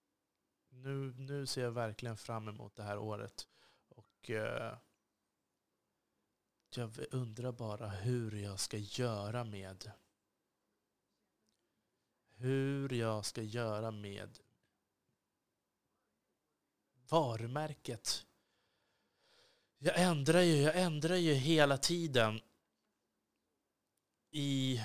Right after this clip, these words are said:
vad, vad, vad, vad det är jag vill göra. På ett sätt.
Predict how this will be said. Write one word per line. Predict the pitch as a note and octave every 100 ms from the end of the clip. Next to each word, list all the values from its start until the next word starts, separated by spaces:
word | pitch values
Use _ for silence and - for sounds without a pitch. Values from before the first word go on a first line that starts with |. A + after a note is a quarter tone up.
| G#2 B2
vad, | B2 C3 C3+ G2+
vad, | D3 C3+ C3 B2
vad, | C3
vad | C3 C#3
det | C3
är | A#2
jag | A2+
vill | A2+ B2+
göra. | B2+ C3+ A2+ F#2 - _ _ _ _ _ _ _ _ _ _ _ _ _ _ _ _ _ _ _
På | -
ett | A2 -
sätt. | - - -